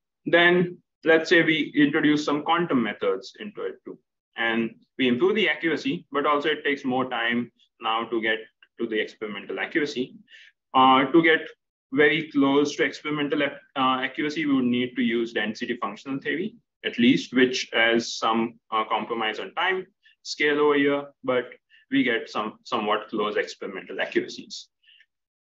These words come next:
So if we use density functional, uh, based methods, which, uh, uh, which you might have seen if you read some, uh, chemistry or computational, uh, papers like P B E, B three lib, H S E, those are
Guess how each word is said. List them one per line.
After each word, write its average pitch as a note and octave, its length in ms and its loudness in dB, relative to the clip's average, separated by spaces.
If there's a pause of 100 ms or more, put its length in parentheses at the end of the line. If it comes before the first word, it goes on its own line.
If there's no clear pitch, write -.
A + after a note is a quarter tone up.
(180)
So - 200 2
if F3+ 200 6
we G#3 120 4
use F#3+ 560 4
density D3+ 440 4
functional, D#3 640 4 (160)
uh, C3+ 220 4
based C3 360 2
methods, D#3 600 -2
which, C3 560 -4
uh, A#2 260 0 (460)
uh, A2+ 100 2
which B2+ 300 -2
you B2 180 0
might A#2+ 300 -4
have A2+ 200 -6
seen A#2+ 380 0
if A2+ 160 -6
you A#2 220 2
read A2+ 260 -6
some, A2 260 -8 (180)
uh, G#2+ 280 0 (120)
chemistry A2 580 -2 (140)
or A2 300 0 (260)
computational, G#2+ 640 -2 (140)
uh, G#2+ 160 -2
papers B2+ 560 0
like A#2 220 -2
P A2+ 140 -4
B G#2+ 100 -12
E, A#2 320 0
B A2 140 -4
three G#2+ 220 -10
lib, A#2+ 240 2 (420)
H - 160 -4
S G#2+ 160 -4
E, C3+ 260 0
those D#3 240 2
are C#3+ 280 0